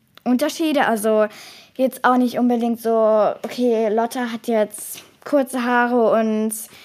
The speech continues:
Linus muss jetzt auch kurze Haare haben, wenn er jetzt auch lange Haare hat. Ähm, ja, mm, ja,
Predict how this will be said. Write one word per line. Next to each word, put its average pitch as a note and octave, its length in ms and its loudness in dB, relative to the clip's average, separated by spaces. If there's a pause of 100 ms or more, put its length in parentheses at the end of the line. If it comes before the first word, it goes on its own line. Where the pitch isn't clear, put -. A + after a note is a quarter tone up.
(360)
Linus B3 520 0
muss B3 260 0
jetzt B3+ 200 -4
auch B3 260 2
kurze A3 360 -4
Haare A3 220 0
haben, A3+ 500 0
wenn G#3+ 160 0
er G#3 140 0
jetzt G3+ 180 -6
auch - 120 -10
lange C#4 220 2
Haare D#4+ 540 0
hat. D4 80 -2 (720)
Ähm, A#3 760 2 (540)
ja, G#3+ 520 4 (1160)
mm, A3+ 300 0 (240)
ja, G3+ 300 -2